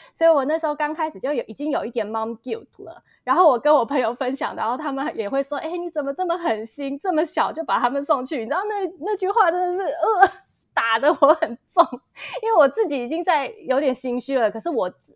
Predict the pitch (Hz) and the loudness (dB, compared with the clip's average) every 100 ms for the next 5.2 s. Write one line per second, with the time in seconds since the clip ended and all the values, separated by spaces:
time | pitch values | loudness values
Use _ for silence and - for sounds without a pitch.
0 | - 214 208 311 269 269 202 143 - 190 | -4 -4 -4 -8 -6 -2 -2 -4 -10 -12
1 | 175 220 - 185 202 190 196 190 190 - | -10 -12 -12 -6 -6 -6 -10 -12 -14 -16
2 | - 165 - - 226 _ - - 302 311 | -14 -14 -14 -14 -16 _ -20 -6 -4 -2
3 | 294 254 226 226 311 330 180 214 220 214 | -2 -2 -4 -4 -2 -2 -2 -2 -4 -4
4 | 269 180 - 220 185 190 - 247 247 190 | -4 -4 -6 -12 -10 -12 -10 -10 -6 -6
5 | - | -8